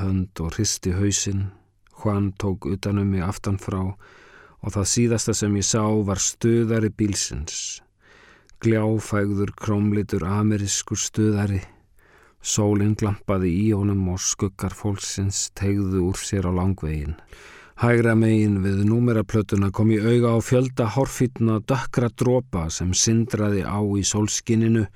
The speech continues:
og minntu á hundrað smáar eyjar á víðum firði. Í fáti hóf ég að leita þeirra sem ég þekkti best, þar sem amma bjó enn, en var dáin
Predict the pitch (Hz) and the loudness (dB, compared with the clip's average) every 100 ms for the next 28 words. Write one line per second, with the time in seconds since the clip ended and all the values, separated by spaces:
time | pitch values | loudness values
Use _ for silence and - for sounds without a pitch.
0 | - - - - - - - - - 117 | -16 -20 -20 -20 -20 -20 -20 -20 -2 2
1 | 120 131 127 131 123 120 113 135 139 127 | 4 2 0 2 2 2 4 4 4 2
2 | 123 117 107 - - 113 117 113 110 - | -2 -2 -2 -6 -2 0 2 0 0 0
3 | 113 117 120 107 - 101 107 110 104 104 | 2 2 2 0 0 2 4 4 4 2
4 | - 110 104 87 - - - - - - | 2 0 0 -4 -6 -12 -20 -20 -20 -20
5 | - - _ - 123 - 131 139 131 - | -20 -20 _ -2 0 2 2 2 2 2
6 | 120 110 123 120 113 107 110 107 117 - | 4 4 4 4 4 4 4 4 2 2
7 | 110 120 113 110 - 107 107 95 110 - | 0 2 2 2 2 2 2 2 -2 -2
8 | 117 - 120 - - - - - - _ | -4 0 0 0 -4 -8 -20 -20 -20 _
9 | - 95 98 101 120 120 113 117 107 101 | -4 0 2 4 6 6 4 4 4 4
10 | 117 123 110 - - - - _ _ _ | 4 4 2 -4 -20 -20 -20 _ _ _
11 | - - 123 123 127 - - 95 117 95 | -16 -2 0 2 0 -2 -2 0 2 2
12 | 78 73 | 0 -2